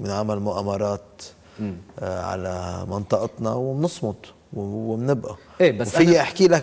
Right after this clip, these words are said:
Speaker 1: كتير بهيدا المجال،
Speaker 2: إيه، بس
Speaker 1: بس
Speaker 2: أنا
Speaker 1: بدي
Speaker 2: بدي
Speaker 1: أقول لك، أنت بدك تقول لي شو؟
Speaker 2: شو؟ يعني هيدا الكلام وين بينصرف؟
Speaker 1: أظن.
Speaker 2: يعني إذا هيك بدي أكون مباشر معك، هيدا الكلام اللي كتير حلو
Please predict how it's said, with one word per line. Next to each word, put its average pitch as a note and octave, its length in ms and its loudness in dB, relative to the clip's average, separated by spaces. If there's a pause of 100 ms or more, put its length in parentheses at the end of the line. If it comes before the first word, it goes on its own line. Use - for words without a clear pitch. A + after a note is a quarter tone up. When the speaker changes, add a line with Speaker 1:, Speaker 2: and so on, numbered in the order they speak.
Speaker 1:
كتير D#3+ 260 4
بهيدا A2+ 300 4
المجال، G2+ 200 0
Speaker 2:
إيه، G2 140 4
بس - 80 0
Speaker 1:
بس B2 60 2
Speaker 2:
أنا F3 180 4
Speaker 1:
بدي D3+ 80 4
Speaker 2:
بدي E3 60 8
Speaker 1:
أقول E3+ 120 6
لك، D#3 160 2
أنت F3 160 6
بدك D#3+ 260 2 (120)
تقول E3 140 2
لي E3 180 4
شو؟ D3 220 -2 (160)
Speaker 2:
شو؟ F3 260 4 (260)
يعني C#3 320 4
هيدا D#3+ 280 6
الكلام D#3+ 680 4
وين F#3 280 6
بينصرف؟ C#3+ 680 2 (100)
Speaker 1:
أظن. G#2 80 2
Speaker 2:
يعني C3 160 2
إذا D3 160 4
هيك D3+ 180 4
بدي A#2 140 -2
أكون D3+ 260 2
مباشر D3 580 4 (260)
معك، A#2+ 380 4 (300)
هيدا F#3 260 10
الكلام F3 580 8 (200)
اللي B2+ 100 4
كتير E3 240 6
حلو C#3 380 4